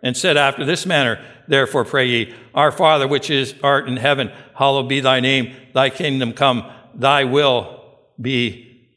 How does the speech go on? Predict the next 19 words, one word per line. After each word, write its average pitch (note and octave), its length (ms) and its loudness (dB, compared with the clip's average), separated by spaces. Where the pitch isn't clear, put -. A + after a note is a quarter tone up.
done A#2+ 400 0
in A#2 360 -2
earth." C3+ 380 0
So C3+ 380 -4
the C3 80 -6
message C#3+ 360 -2
from C#3 220 -2
the B2+ 100 0
preacher D3 380 -2
this A#2+ 180 -8
morning, C#3+ 280 0
we D3 100 -6
can C#3+ 120 -6
spend C3+ 280 -2
time B2+ 240 0
with A2 120 -6
God C3 280 0
in B2 140 -4
prayer. C3+ 520 -2